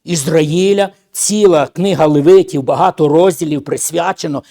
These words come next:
якій відповідальності батько і мама є за спасіння своїх дітей.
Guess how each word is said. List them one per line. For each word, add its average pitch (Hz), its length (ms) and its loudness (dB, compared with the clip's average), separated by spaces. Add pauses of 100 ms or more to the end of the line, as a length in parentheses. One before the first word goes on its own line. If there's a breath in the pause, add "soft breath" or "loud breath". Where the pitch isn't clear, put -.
(180 loud breath)
якій 170 600 -2
відповідальності 151 1000 -4
батько 156 640 -4
і 131 100 -12
мама 160 480 -2 (240 loud breath)
є 156 400 0
за 151 140 -2
спасіння 175 640 -6
своїх 151 440 -4
дітей. 147 440 -6